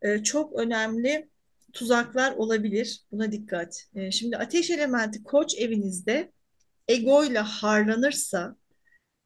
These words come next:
toplumsal isyan ve çatışmayı tetikleyecek durumlarda başrol olabilirsiniz. Buna dikkat. Yani tetiklenirsiniz,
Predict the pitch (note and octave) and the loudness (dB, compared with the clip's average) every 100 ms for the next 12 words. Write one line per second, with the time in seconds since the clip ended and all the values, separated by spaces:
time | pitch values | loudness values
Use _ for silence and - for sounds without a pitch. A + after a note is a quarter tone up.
0 | _ _ C#4 C#4 C#4 C#4 C4+ - C4+ C4 | _ _ 4 4 4 -4 -4 0 2 2
1 | - B3 - - C#4+ C#4 A#3 A#3 - A#3+ | -2 -6 -4 0 2 2 -2 -2 -2 -2
2 | - B3 - A3+ G#3+ G#3+ B3 B3 - A3 | -2 -2 -2 -2 -4 -2 -4 -4 -6 -2
3 | G#3+ G3+ G3+ A#3+ B3 A#3+ A3+ G#3 G3+ A#3+ | 0 0 -2 -4 0 0 2 2 2 0
4 | B3 A#3+ B3 - - - A3+ A#3+ G3+ G3+ | 0 0 0 0 2 2 2 0 -2 -2
5 | G3 F#3 F#3 - G#3 B3 - - - _ | -2 -2 -6 -6 -6 -6 -8 -14 -20 _
6 | G3+ G#3 G3+ - G3+ - - - _ _ | -2 0 -2 -4 -10 -10 -14 -16 _ _
7 | _ _ F#3+ F#3+ - G#3+ - - A#3 B3+ | _ _ -2 -2 -4 -8 -6 -4 0 0
8 | B3+ C4+ D4+ D#4+ | -2 -2 -2 -4